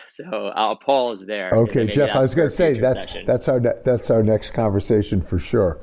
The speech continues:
Speaker 2: The importance of understanding what assets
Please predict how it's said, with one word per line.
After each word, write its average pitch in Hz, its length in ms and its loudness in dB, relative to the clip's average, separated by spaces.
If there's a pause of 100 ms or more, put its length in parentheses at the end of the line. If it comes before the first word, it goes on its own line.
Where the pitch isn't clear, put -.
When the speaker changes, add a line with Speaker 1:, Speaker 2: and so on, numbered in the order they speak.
(560)
Speaker 2:
The 107 240 4
importance 95 640 0 (140)
of 90 440 2 (100)
understanding 90 920 0
what 101 300 2
assets - 800 -2